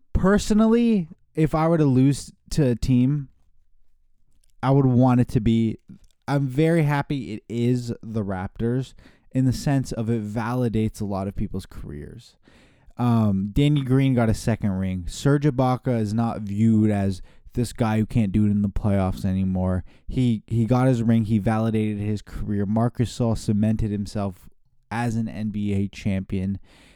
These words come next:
And I'm happy Kawhi, he's just proving it every single year. He's an absolute animal. And if I were to lose to somebody, Nick Nurse, that whole team,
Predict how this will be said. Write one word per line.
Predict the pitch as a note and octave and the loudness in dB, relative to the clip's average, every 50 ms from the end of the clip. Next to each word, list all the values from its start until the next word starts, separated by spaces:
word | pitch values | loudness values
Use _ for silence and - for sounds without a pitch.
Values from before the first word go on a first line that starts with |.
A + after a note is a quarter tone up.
| _ - - | _ -20 -8
And | - A2 G#2+ G#2+ G#2 G2 F#2 F#2 F2 - - _ _ _ _ _ _ _ _ _ _ _ _ _ _ _ _ _ _ _ _ - - _ _ _ _ _ - | -4 0 0 2 2 2 0 -2 -4 -8 -14 _ _ _ _ _ _ _ _ _ _ _ _ _ _ _ _ _ _ _ _ -20 -20 _ _ _ _ _ -4
I'm | C#3+ C3+ | -2 -2
happy | B2+ G#2+ A2 B2+ C3+ C3+ C#3 - C3+ B2+ A#2 A2+ | -2 -2 -2 -2 0 0 0 2 2 2 2 0
Kawhi, | - - - B2 A#2 A2 G#2+ G#2+ G#2+ G2+ D#2 - | -2 -4 -2 0 0 2 0 0 -2 -4 -6 -8
he's | - - - G#2+ A2 A2 | -12 -12 -8 -6 -4 -4
just | A2+ A2 - - _ | -2 -4 -6 -6 _
proving | - - - C3+ D3 C#3+ C#3 G#2+ | -4 0 2 2 4 4 2 0
it | F2+ - - _ _ _ _ _ _ _ _ _ _ _ - - | -2 -4 -8 _ _ _ _ _ _ _ _ _ _ _ -16 -8
every | - G#2+ A#2 B2 C3 | -6 -4 -2 -2 -2
single | - - C3+ B2+ B2 | -2 -2 -2 0 0
year. | A2+ A2+ A#2+ A#2+ F#2+ | 0 0 0 -2 -4
He's | F2+ F#2+ A2 A#2+ A#2+ | -4 -2 -2 -2 0
an | C3 B2 - _ | -2 -4 -6 _
absolute | - A2 A2 A#2 - - - - B2+ A2+ G#2 G2+ G2+ G#2+ A2 - - _ _ - | -6 -4 -4 -4 -4 -4 -2 0 0 2 2 2 2 2 0 -2 -6 _ _ -8
animal. | G#2 A2 G#2 G2 F#2+ F2+ F2+ D#2+ - - | -6 -4 -4 -4 -4 -6 -10 -12 -12 -12
And | - G2+ G#2+ | -12 -10 -10
if | G#2 - A#2+ | -8 -6 -4
I | A#2 | -2
were | A#2 A#2+ | 0 0
to | A#2+ | 0
lose | A#2 A2 A2+ A#2 A#2 A2 - | 2 2 2 2 2 2 0
to | - - A2+ | -4 -6 -6
somebody, | - - A#2+ A2 A2 A2+ G#2+ G#2+ G#2 G2+ F#2+ - - _ _ _ _ _ _ _ _ _ _ _ _ _ _ _ _ - | -4 -2 -2 -2 -2 -2 -4 -4 -4 -6 -8 -10 -18 _ _ _ _ _ _ _ _ _ _ _ _ _ _ _ _ -8
Nick | A2+ A#2 A#2+ B2+ A#2 - | -4 -2 0 0 0 -2
Nurse, | A#2+ A#2 A#2 A#2 A#2 A#2 G#2+ - - - - | 0 0 2 2 2 0 -2 -6 -12 -12 -8
that | - A2+ A#2+ A2+ | -6 -4 -4 -2
whole | A#2+ C3+ C3+ B2+ | 0 0 -2 -2
team, | - - C3+ A#2 G2 E2+ - | -2 -4 -4 -4 -6 -6 -10